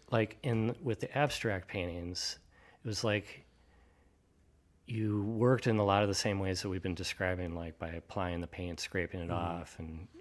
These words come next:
Speaker 1: and your approach to color. But then it was, like, variation on variation on variation.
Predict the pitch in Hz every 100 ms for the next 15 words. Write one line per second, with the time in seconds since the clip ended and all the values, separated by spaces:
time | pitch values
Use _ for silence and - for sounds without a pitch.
0 | 480 135 87 82 - - - - - 92
1 | - 90 - - - 110 85 78 - -
2 | - - - - - 107 117 127 117 95
3 | 95 90 95 101 95 95 92 104 87 87
4 | 90 90 85 87 - 92 82 87 87 82
5 | 85 90 - 87 82